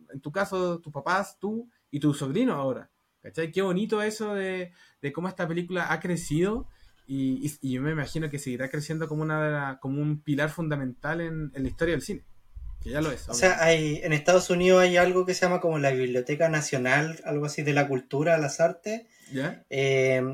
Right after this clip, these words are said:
Speaker 2: y de pronto entran obras emblemáticas. Yo no
Speaker 1: Ujú.
Speaker 2: sé si Volver al Futuro esté ahí, pero si no,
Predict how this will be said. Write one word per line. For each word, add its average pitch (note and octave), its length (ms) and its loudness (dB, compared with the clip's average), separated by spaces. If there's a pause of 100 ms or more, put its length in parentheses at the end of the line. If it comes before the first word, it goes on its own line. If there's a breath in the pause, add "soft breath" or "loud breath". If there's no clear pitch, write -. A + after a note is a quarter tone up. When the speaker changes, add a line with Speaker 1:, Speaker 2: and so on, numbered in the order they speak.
(200)
Speaker 2:
y D3 120 -4
de C3+ 120 0
pronto D#3+ 400 2
entran E3 460 6
obras E3+ 540 6
emblemáticas. D3 840 2
Yo D#3 340 0
no D3 160 0
Speaker 1:
Ujú. D#3 80 0
Speaker 2:
sé E3+ 120 0
si F3+ 200 4
Volver E3+ 260 4
al E3+ 120 4
Futuro F3+ 320 0
esté E3+ 180 2
ahí, E3 140 6
pero D#3+ 340 2
si C#3+ 160 -6
no, F#3 300 0